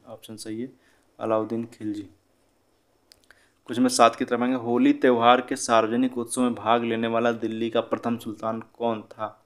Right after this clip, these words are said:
तो क्वेश्चन नंबर सात की बात करेंगे तो कौन था? एमबीटी, मोहम्मद बिन तुगलक था। कौन था? मोहम्मद बिन तुगलक,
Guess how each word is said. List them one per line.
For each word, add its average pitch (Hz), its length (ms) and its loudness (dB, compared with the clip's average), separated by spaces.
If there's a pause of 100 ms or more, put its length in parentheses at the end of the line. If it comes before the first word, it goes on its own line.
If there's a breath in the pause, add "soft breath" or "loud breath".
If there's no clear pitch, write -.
(720 soft breath)
तो 107 380 -2
क्वेश्चन 117 240 -4
नंबर 120 160 0
सात 117 380 2
की 127 120 -6
बात 113 280 4
करेंगे 117 300 -2
तो 120 100 -8
कौन 110 240 -12
था? 127 300 -12 (280)
एमबीटी, 117 360 0
मोहम्मद 117 420 0
बिन 123 180 -2
तुगलक 110 460 -4
था। 110 40 -10
कौन 117 280 -6
था? 147 280 -8 (420)
मोहम्मद 113 340 -4
बिन 123 180 -2
तुगलक, 104 360 -8